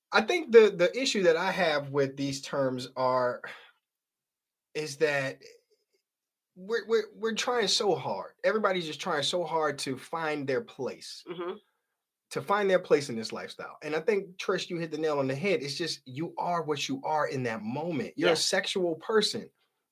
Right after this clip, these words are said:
Speaker 1: Sex is gonna happen if it happens. You're gonna be sexual with whomever
Speaker 2: Mm-hmm.
Speaker 1: hits those buttons at that time.
Speaker 2: Yeah.
Speaker 1: Maybe it's a guy, maybe it's not.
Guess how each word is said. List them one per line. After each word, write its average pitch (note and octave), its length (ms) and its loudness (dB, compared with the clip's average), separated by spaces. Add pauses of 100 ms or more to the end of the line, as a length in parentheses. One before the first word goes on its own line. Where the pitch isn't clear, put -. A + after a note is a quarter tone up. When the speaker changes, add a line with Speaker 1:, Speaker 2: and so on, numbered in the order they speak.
(140)
Speaker 1:
Sex - 340 -2
is F3+ 140 -2
gonna D#3 240 4
happen D3 640 2
if C#3 200 -2
it B2+ 120 0
happens. - 520 -8 (380)
You're D#3+ 140 0
gonna E3 260 6
be D#3+ 640 -4 (320)
sexual D3 720 0
with C#3+ 400 2 (320)
whomever C#3 920 4
Speaker 2:
Mm-hmm. G3+ 220 -4
Speaker 1:
hits - 360 -2
those C3 300 0
buttons B2 640 -2
at A2 240 -4
that B2+ 240 -4
time. F#3+ 300 0 (340)
Speaker 2:
Yeah. F3 220 0
Speaker 1:
Maybe F#2+ 340 -8
it's G#2+ 160 -8
a B2 80 -6
guy, C3+ 240 -2
maybe G2 220 -12
it's A#2+ 180 -10
not. B3 280 0